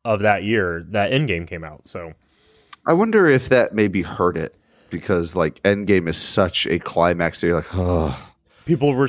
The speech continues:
Speaker 2: You know, I have a
Speaker 1: still,
Speaker 2: re-,
Speaker 1: yeah,
Speaker 2: I
Speaker 1: trying
Speaker 2: have
Speaker 1: to
Speaker 2: a
Speaker 1: recover.
Speaker 2: refractory period, man. <laughs>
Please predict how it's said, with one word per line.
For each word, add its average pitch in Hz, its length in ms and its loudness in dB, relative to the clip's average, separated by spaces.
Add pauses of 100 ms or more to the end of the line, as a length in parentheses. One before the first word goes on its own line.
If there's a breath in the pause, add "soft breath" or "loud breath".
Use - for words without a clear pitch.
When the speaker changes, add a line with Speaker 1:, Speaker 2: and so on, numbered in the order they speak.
(120)
Speaker 2:
You - 120 2
know, 143 140 4
I 135 80 4
have 123 80 4
a - 20 4
Speaker 1:
still, 113 120 4 (280)
Speaker 2:
re-, 110 80 -10
Speaker 1:
yeah, 104 200 -2
Speaker 2:
I - 20 -6
Speaker 1:
trying - 260 -2
Speaker 2:
have 180 120 2
Speaker 1:
to 165 40 4
Speaker 2:
a 151 60 4
Speaker 1:
recover. 127 280 2
Speaker 2:
refractory 127 420 0
period, 110 540 -2
man. 127 400 -4
<laughs> - 40 -8